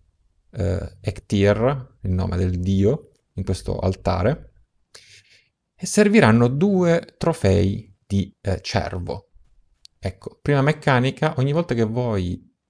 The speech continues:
eh, raccogliete qualcosa di nuovo, vi spuntano i recipe, le ricette. All'inizio chiaramente potete fare ben poco e in generale potete fare ben poco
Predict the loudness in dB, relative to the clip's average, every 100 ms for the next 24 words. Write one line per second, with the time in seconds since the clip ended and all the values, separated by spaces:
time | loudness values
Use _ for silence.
0 | _ -4 -2 -4 -6 -10 -16 _ -4 -4
1 | 0 0 2 0 -2 -10 -12 -18 _ _
2 | -4 -4 -2 -2 0 0 2 2 2 0
3 | -2 -4 _ _ _ _ _ _ _ _
4 | _ _ _ -4 -2 0 0 2 0 0
5 | 0 0 -2 -6 -8 -10 -18 -8 -4 -4
6 | -6 -12 -16 -20 -20 _ _ _ -6 -2
7 | 0 -2 -2 0 4 6 6 2 0 0
8 | 0 2 2 4 2 2 2 2 0 -2
9 | 0 0 2 2 4 4 2 -2 -6 -20
10 | -20 -20 -6 -2 0 0 2 0 2 0
11 | -2 0 0 0 0 -2 -2 -6 -20